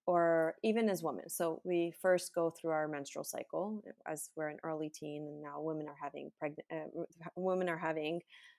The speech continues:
their periods a lot earlier, but that's the first hormonal fluctuation that we go through. And then, um,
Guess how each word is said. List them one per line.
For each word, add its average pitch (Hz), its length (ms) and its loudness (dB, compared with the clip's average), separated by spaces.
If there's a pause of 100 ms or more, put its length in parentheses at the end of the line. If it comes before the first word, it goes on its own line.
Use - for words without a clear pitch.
their 165 100 0
periods 165 340 -2
a - 20 -10
lot 156 240 2
earlier, 170 500 2
but 165 260 4
that's 208 220 2
the 254 80 0
first 185 380 0
hormonal 160 420 -4
fluctuation 160 720 -8 (220)
that 151 180 -4
we 160 140 -6
go 147 200 -6
through. 160 240 -8 (600)
And 202 180 0
then, 185 640 0 (260)
um, 180 600 4